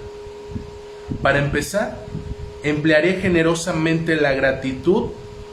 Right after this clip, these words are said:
por la más mínima, me-, por la más mínima ventaja y el más pequeño placer. Cuando edifique sobre esto, este precioso fundamento, el bien presente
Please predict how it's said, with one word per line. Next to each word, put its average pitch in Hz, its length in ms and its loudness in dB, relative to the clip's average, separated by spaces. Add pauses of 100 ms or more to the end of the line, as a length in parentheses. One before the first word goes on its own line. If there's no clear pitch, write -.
(320)
por 151 180 2
la 143 140 6
más 175 380 2
mínima, 175 600 4 (100)
me-, 135 360 0 (280)
por 143 120 0
la 143 120 2
más 190 460 0 (280)
mínima 170 480 4
ventaja 143 720 0 (680)
y 147 140 4
el 139 140 2
más 165 540 0
pequeño 151 580 0 (100)
placer. 113 480 -4 (1300)
Cuando 147 300 4
edifique 147 840 0 (420)
sobre 147 520 2
esto, 175 340 2 (140)
este 170 320 2
precioso 160 680 0
fundamento, 135 920 0 (360)
el 127 180 2
bien 170 320 4
presente 160 880 -2